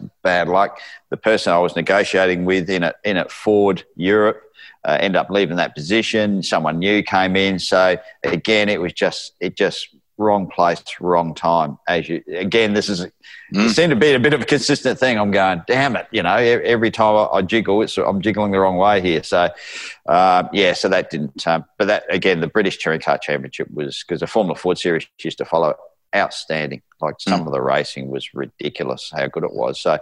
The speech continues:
Speaker 2: Mm.
Speaker 1: I was sort of interested in that because I, I, I looked at it as a Formula Ford with a body on it. So I think, um, a-, and it was hard racing,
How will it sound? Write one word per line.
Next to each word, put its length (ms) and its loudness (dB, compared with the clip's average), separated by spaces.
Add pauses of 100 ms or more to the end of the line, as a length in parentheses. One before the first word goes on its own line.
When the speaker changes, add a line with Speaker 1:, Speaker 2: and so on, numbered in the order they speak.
Speaker 2:
Mm. 160 -2
Speaker 1:
I 60 4
was 200 2
sort 220 4
of 80 2
interested 480 0
in 140 -2
that 220 0
because 280 -2
I, 60 0
I, 460 4
I 120 2
looked 240 0
at 80 0
it 80 0
as 160 -2
a 60 0
Formula 320 -2
Ford 340 -2
with 140 -4
a 20 -8
body 320 0
on 120 0
it. 80 -6 (960)
So 320 4
I 60 4
think, 320 -2
um, 340 2
a-, 220 0
and 140 0
it 40 0
was 120 -2
hard 280 2
racing, 400 -2